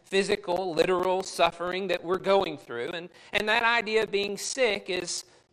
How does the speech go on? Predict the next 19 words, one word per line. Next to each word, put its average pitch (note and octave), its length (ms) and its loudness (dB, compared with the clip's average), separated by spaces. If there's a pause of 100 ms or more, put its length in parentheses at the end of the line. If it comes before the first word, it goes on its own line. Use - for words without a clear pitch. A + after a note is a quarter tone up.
(180)
typically C#3+ 920 -8 (120)
about D3 420 -2
physical E3+ 540 -4
sickness. C3 600 -8
And A3+ 140 -4
the A3 60 0
idea C4 320 4
of - 80 -2 (180)
laying A3+ 440 2
hands G#3 640 -2
on E3+ 380 -2
is E3+ 180 -6
something F#3 420 -6
in F3+ 100 -6
the F3 100 -6
New E3+ 160 -4
Testament F#3+ 560 -6
that E3 160 -4
is D#3 240 -6